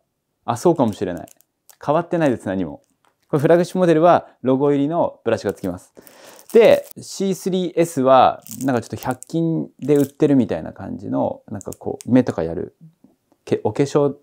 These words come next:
みたいなやつが入ってますね。まあ、そんな感じです。一応ね、なんかね、マイナーチェンジがちょこちょここれあるらしくて、まあ、このあたりももしかしたら変わってるかもしれないので、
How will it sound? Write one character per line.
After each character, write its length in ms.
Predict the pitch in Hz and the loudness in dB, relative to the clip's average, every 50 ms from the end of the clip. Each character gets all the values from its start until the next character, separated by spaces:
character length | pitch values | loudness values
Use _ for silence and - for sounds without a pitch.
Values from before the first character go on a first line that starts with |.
| _ _ | _ _
み 220 | 143 135 127 127 123 | -6 -2 0 0 0
た 100 | 110 80 | 0 -2
い 20 | |
な 60 | - | -4
や 60 | - | -6
つ 100 | - - | -12 -12
が 80 | 98 95 | -12 -12
入 140 | - - 107 | -12 -12 -14
っ 20 | |
て 80 | - - | -14 -16
ま 80 | - | -18
す 120 | - - - | -14 -12 -10
ね。 140 | 101 101 - _ _ _ _ - - | -10 -10 -12 _ _ _ _ 0 4
ま 80 | 180 180 | 4 6
あ、 40 | |
そ 100 | 143 165 | 6 8
ん 40 | 156 | 8
な 60 | 143 | 8
感 140 | 123 117 104 | 8 6 6
じ 60 | 92 | 4
で 100 | 85 87 | 2 -2
す。 300 | - - - - _ _ _ _ - | -6 -10 -18 -20 _ _ _ _ 2
一 240 | 165 175 - - 294 | 2 2 4 4 4
応 60 | 311 | 6
ね、 120 | 302 226 | 6 6
な 140 | 143 156 - | 6 6 6
ん 20 | |
か 80 | - 147 | 6 6
ね、 100 | 123 110 | 6 6
マ 240 | 101 110 143 170 208 | 6 6 6 6 6
イ 80 | 226 | 6
ナ 200 | 226 233 226 226 | 6 4 4 4
ー 40 | 220 | 2
チ 120 | - - 233 | 2 4 4
ェ 60 | 220 | 4
ン 60 | 208 | 4
ジ 100 | 156 143 | 4 2
が 100 | 120 117 | 2 0
ち 80 | - 139 | 2 2
ょ 20 | |
こ 100 | 156 156 | 0 0
ち 60 | - | 0
ょ 60 | 165 | 0
こ 100 | - 151 | -4 -2
こ 120 | - - 151 | -2 -2 -2
れ 60 | - 107 | 0 0
あ 100 | 131 147 | 2 2
る 120 | 151 156 | 2 2
ら 100 | 156 160 | 0 0
し 100 | 156 - | -2 -6
く 120 | - - - | -14 -14 -6
て、 380 | - 104 98 87 71 - - - | -2 0 0 0 0 -2 -4 -4
ま 80 | 120 127 | -4 -2
あ、 40 | |
こ 120 | - - - | 0 0 2
の 80 | 190 | 2
あ 60 | 208 208 | 2 2
た 80 | 196 | 2
り 60 | 156 | 2
も 60 | 120 113 | 2 2
も 120 | 135 175 | 0 0
し 60 | - | -2
か 60 | - | -4
し 80 | 190 - | -8 -8
た 80 | - 117 | -8 -10
ら 60 | - - | -8 -6
変 120 | - 127 | -4 -4
わ 60 | 135 | -4
っ 60 | 135 | -6
て 80 | - 135 | -6 -6
る 60 | 147 | -6
か 80 | 135 127 | -4 -4
も 100 | 107 95 | -4 -6
し 120 | - - | -6 -6
れ 60 | 104 101 | -6 -6
な 80 | 98 | -6
い 60 | 92 87 | -6 -8
の 80 | 82 | -6
で、 260 | 87 82 73 - - | -6 -6 -6 -8 -10